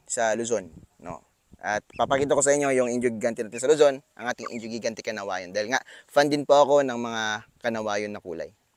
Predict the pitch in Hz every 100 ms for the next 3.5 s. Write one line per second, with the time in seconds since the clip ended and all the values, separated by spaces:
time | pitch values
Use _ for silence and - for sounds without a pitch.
0 | _ _ _ _ _ _ - - - _
1 | _ _ - _ _ _ _ _ _ _
2 | _ _ - - 160 180 175 160 156 147
3 | 156 156 170 180 165